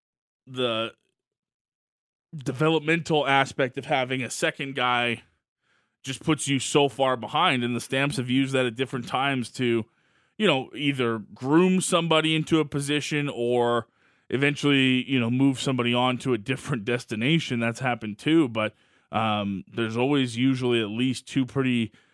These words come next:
comfortable options for Dave Dickenson and John Hufnagel, and certainly won't surprise me if that's the case once again. But like I said, now there's a lot up for, for grabs when it comes to the most important position in football, and,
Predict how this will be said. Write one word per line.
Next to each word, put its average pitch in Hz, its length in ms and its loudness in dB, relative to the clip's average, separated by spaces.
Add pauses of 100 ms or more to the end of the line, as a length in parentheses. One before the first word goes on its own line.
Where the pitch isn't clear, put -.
(140)
comfortable 127 480 0
options 120 600 2
for 110 320 0
Dave 117 320 -2
Dickenson 113 560 -2
and 110 140 -2
John 113 240 -2
Hufnagel, 107 680 -2
and 101 160 -6 (320)
certainly 135 380 0
won't 123 240 -2
surprise 117 440 0
me 120 80 -2
if 104 80 -6
that's 110 240 -4
the 107 80 -10
case 110 400 -4
once 110 240 -6
again. 104 440 -4
But 90 180 -10 (400)
like 151 140 0
I 160 60 4
said, 143 220 2
now 120 220 2
there's 131 160 0
a 123 60 -2
lot 123 280 4
up 131 260 -2
for, 127 460 2
for 123 140 -8
grabs 120 520 0
when 120 160 -2
it 110 80 -6
comes 127 280 -4
to 120 60 -16
the 117 120 -2
most 117 260 -2
important 117 380 0
position 117 360 -6
in 107 100 -4
football, 131 480 0
and, 104 120 -4